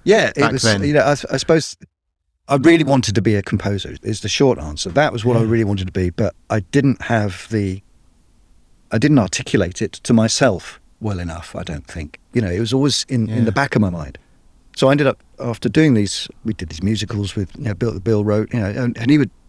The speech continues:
Speaker 1: teach us A level, so I did, you know, did the, did the theory and the history, which I loved. I mean, I, I adored classical music, you know, even,
Speaker 2: Mm.
Speaker 1: um, and for someone who wanted to play the drums, I didn't really kind of like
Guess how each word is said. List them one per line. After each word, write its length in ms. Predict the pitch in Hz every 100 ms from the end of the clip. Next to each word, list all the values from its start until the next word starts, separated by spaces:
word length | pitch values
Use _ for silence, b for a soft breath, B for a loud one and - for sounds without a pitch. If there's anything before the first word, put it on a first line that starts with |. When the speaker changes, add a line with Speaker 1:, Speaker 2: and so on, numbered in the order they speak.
| _
Speaker 1:
teach 220 | - 269 131
us 120 | 117
A 120 | 120
level, 220 | 120 127
so 160 | 123 104
I 40 |
did, 180 | 98 107 -
you 60 | 123
know, 80 | 101
did 220 | - 123
the, 100 | -
did 140 | - 139
the 60 |
theory 540 | 117 - 117 110 117 117
and 160 | 101 98
the 80 | -
history, 320 | - 120 -
which 160 | 101 -
I 60 |
loved. 380 | 110 127 98 -
I 40 | 113
mean, 120 | 104
I, 80 | 92
I 100 | 107
adored 360 | 104 147 139 - - _
classical 320 | 107 95 -
music, 440 | 80 85 85 69 -
you 100 | -
know, 140 | 107 -
even, 320 | 113 104 110
Speaker 2:
Mm. 100 | 104
Speaker 1:
um, 280 | 98 95 90 - _ _ _ _ _ _ _ _ -
and 80 |
for 60 | 113
someone 180 | 139 160
who 60 |
wanted 140 | 113 107
to 60 |
play 180 | - 120
the 80 | 107
drums, 300 | 104 117 104
I 60 | 131
didn't 280 | 156 147
really 320 | 131 123 120 - _ _
kind 180 | 135 127
of 60 |
like 180 | 131 135